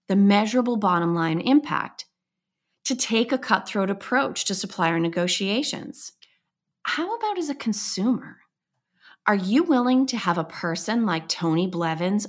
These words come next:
on that wall in order to keep the price of your iPhone low? And of course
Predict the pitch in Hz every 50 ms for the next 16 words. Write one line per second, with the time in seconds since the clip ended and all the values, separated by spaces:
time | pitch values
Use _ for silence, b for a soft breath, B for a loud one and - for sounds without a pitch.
0 | - - - 170 170 170 185 196 185 170 175 175 - 156 156 156 151 151 147 151
1 | 165 202 254 269 - - _ _ _ _ _ - 190 170 - - 170 165 165 185
2 | 202 202 202 - - 185 - - - 180 175 180 - 175 175 - - 165 165 170
3 | 202 254 - - - - 156 156 165 160 - 170 170 - 165 175 180 - 190 185
4 | 185 190 185 180 160 160 160 175 214 277 311 302 - _ _ _ _ _ _ _
5 | _ _ _ _ _ _ _ - 170 170 160 165 - - - 302 285 - - -
6 | - - - - -